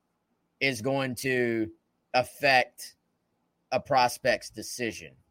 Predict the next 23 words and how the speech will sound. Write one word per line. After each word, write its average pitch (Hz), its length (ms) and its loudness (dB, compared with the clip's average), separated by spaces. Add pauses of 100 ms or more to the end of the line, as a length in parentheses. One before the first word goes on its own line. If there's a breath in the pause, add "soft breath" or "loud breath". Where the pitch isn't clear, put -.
(760)
However, 131 640 6 (280)
it, 131 200 -2
it 127 160 -2
does 160 380 8
feel 180 380 12
like 147 280 10
an 135 100 -2 (100)
early 156 460 4
chance 160 400 -4
to 139 140 -8
kinda 147 240 -2
make 143 240 0
a 123 40 -8
statement 131 640 -2 (340)
if 123 140 -8
you're 127 100 -6
South 131 320 2
Carolina. 120 640 0 (380)
Um, 113 380 -2 (140)
I'm 110 140 -4
sure 135 240 -2
he 156 140 4
was 143 240 -2